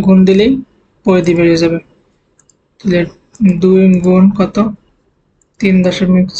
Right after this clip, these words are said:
চোদ্দ গুণ টু পয়েন্ট পাঁচ, পনেরো দশমিক কত? সাত সেন্টিমিটার।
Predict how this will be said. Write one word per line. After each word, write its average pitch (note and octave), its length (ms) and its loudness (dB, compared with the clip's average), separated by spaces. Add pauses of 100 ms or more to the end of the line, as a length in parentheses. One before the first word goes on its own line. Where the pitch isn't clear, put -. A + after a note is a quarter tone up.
চোদ্দ F3 400 -2 (340)
গুণ F3+ 240 0 (1700)
টু G3 60 0 (140)
পয়েন্ট G3+ 360 0 (880)
পাঁচ, F3 240 -4 (1400)
পনেরো G3 320 2
দশমিক G#3 320 0 (100)
কত? F#3+ 140 -4 (180)
সাত F#3 260 -4 (3000)
সেন্টিমিটার। F#3 600 -2